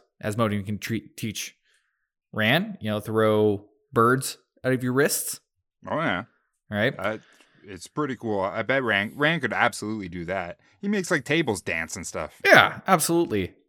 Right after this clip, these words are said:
Speaker 1: The thing about this scene that's also weird, and I don't know why Robert Jordan included this in the scene,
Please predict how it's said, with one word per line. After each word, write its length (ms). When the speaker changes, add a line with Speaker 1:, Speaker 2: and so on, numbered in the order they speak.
Speaker 1:
The 100
thing 200
about 220
this 160
scene 180
that's 160
also 560
weird, 480
and 120
I 60
don't 160
know 100
why 260
Robert 280
Jordan 300
included 420
this 240
in 120
the 60
scene, 340